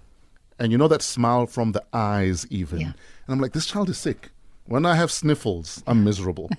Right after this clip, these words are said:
Speaker 2: <laughs>
Speaker 1: This child has a tumor and he's smiling at me."
Speaker 2: Hundred percent.
Speaker 1: And the, and all these kids that are going through the most
Speaker 2: Yes.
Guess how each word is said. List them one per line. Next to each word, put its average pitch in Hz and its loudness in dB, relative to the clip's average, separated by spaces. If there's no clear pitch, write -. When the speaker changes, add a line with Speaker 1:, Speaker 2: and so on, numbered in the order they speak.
Speaker 2:
<laughs> 262 -6
Speaker 1:
This - 0
child 151 0
has 127 0
a 113 -4
tumor 107 -4
and 139 -6
he's 165 -4
smiling 196 -4
at 151 -8
me." 120 2
Speaker 2:
Hundred 160 0
percent. - -6
Speaker 1:
And 131 0
the, 202 0
and 170 2
all 180 4
these 208 0
kids 175 -2
that 160 -2
are 151 -2
going 139 2
through 160 -2
the 127 0
most 123 -4
Speaker 2:
Yes. 156 -6